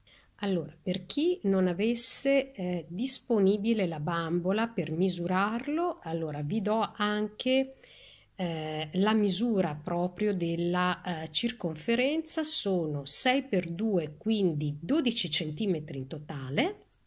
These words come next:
L'anello va caricato sull'uncinetto insieme al filo in questo modo, quindi prima l'anello elastico e poi il filo.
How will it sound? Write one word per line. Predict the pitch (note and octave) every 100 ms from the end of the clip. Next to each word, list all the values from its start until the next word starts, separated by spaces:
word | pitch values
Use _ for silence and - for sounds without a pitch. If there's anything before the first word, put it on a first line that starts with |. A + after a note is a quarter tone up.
| _ _ - - - - - - - - - _ B3
L'anello | B3+ C#4 G3 D3+ C3+ C#3 C#3+ C#3+ F3+
va | F3 G3+ D#3+ - -
caricato | C4+ D4 C4+ - G#3+ A#3 B3
sull'uncinetto | A#3+ F#3+ F3 F3 - - F3 G3 A#3 - _ E4+ F#4 E4 -
insieme | D#3+ D3+ - A3+ G3+ E3 D3+ -
al | C4 B3+
filo | - G#3+ F3+
in | D3
questo | D3 D3 - C#3+
modo, | D3+ F#3+ C4 D4+ F#4
quindi | - D#3 C#3 C3+ C3 C3
prima | - G3 A#3 A#3+ C4 C4
l'anello | F#3 F3 E3+ D#3+ D#3+
elastico | E3 D#3+ D3+ - D3 D3+ C#3+
e |
poi | D3 G#3 F3+ D3
il | C3
filo. | C3 - A3 A3+ B3 E4 G#4+ G#4+